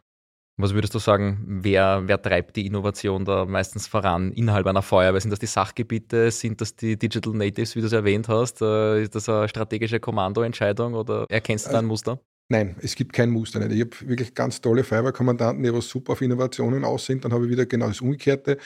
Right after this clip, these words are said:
Speaker 2: Dann habe ich junge Kräfte. Sogar selbst aus der Feuerwehrjugend gibt's Menschen, die was mir dann, oder Jugendliche, die was mir eigentlich ansprechen auf sowas. Und wo ich merke, im Endeffekt geht's eigentlich nur darum, die Feuerwehr voranzubringen. Ja, und das ist im Endeffekt, irgendwer macht's immer.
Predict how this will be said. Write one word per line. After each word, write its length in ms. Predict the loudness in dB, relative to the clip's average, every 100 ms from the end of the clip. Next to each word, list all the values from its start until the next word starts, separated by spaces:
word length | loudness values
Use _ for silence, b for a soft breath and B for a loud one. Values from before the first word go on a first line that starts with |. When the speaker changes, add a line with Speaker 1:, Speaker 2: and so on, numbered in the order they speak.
| B -2
Speaker 2:
Dann 120 | 2
habe 120 | 4
ich 60 | 4
junge 280 | 6 6 6
Kräfte. 540 | 2 0 4 4 4 B B -10
Sogar 240 | 0 0
selbst 280 | 4 2 2
aus 80 | 0
der 100 | 2
Feuerwehrjugend 540 | 6 8 6 4 0
gibt's 180 | -4 -2
Menschen, 300 | 0 0 -2
die 80 | -2
was 100 | -2
mir 100 | 0
dann, 200 | 0 0
oder 140 | 2
Jugendliche, 380 | 4 4 0 -2
die 120 | -2
was 120 | -2 -2
mir 80 |
eigentlich 160 | -4 -2
ansprechen 440 | -2 -2 -4 -2
auf 100 | -4
sowas. 260 | 0 2 2 B B B
Und 80 | 4
wo 60 | 6
ich 60 |
merke, 220 | 6 4
im 60 | 0
Endeffekt 280 | 0 -2 0
geht's 160 | 0
eigentlich 180 | 2 2
nur 100 | 0
darum, 460 | 0 -4 0 -2 -2 B B -2
die 60 |
Feuerwehr 360 | 2 4 6 4
voranzubringen. 880 | 2 0 2 0 2 0 0 -4 -10 _ -6
Ja, 120 | -4
und 200 | -4 -10 -4
das 140 | -2
ist 160 | 0 0
im 100 | 2
Endeffekt, 480 | 2 0 -2 -2 -4
irgendwer 260 | 2 4
macht's 280 | 2 -2 -2
immer. 260 | 0 0